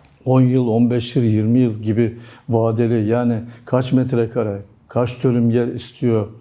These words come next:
gibi bu böyle bir vadeli bir şekilde çalışılıp eğer kırsal bir bölgede bunlar altyapısı ve oraya gerekli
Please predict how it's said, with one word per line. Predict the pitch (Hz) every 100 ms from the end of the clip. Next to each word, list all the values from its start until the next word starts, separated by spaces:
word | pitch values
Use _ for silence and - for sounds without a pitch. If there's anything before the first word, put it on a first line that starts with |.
| _ _
gibi | - 127 113
bu | 117 135 113 - - -
böyle | 131 147 139
bir | 127
vadeli | 110 117 117 123 143
bir | 147
şekilde | 127 - 127 120 104 117 143 190 - - - - - -
çalışılıp | 135 135 135 139 127 117 123
eğer | 123 127 120
kırsal | 135 127 151 165 156
bir | 131
bölgede | 127 113 113 110 113 - - -
bunlar | 117 120 123 127 117 - - - _ -
altyapısı | 135 135 139 117 - - 117 117
ve | 113 120 - - _ _ _
oraya | 123 123 120 117 110
gerekli | 123 113 117 123 120 123 123 113